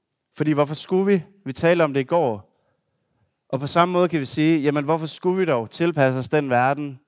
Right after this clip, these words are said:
som vi ikke er arvet til at have liv på? På en eller anden måde synes jeg, at Paulus, han taler meget om endnu en gang, at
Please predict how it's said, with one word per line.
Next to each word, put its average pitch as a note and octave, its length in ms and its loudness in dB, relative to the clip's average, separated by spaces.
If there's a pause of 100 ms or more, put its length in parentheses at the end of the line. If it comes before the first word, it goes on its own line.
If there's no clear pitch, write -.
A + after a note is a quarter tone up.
(540)
som C#3 240 -6
vi C3+ 60 -2
ikke D3+ 160 0
er - 40 4
arvet D3 360 2
til C#3 120 -4
at A#2 60 0
have B2 100 -2
liv D#3 220 0
på? A#2 340 -6 (1300)
På F3+ 60 0
en G#3 60 8
eller F#3 140 8
anden E3 120 2
måde E3+ 80 4
synes F3 220 -4
jeg, D3+ 60 2
at C#3 60 -2
Paulus, E3 680 2 (140)
han D3 380 -2 (160)
taler E3 320 4
meget C#3 320 4
om C3 260 0
endnu F#3+ 240 2
en C#3 80 -2
gang, B2 300 2
at A#2+ 240 -2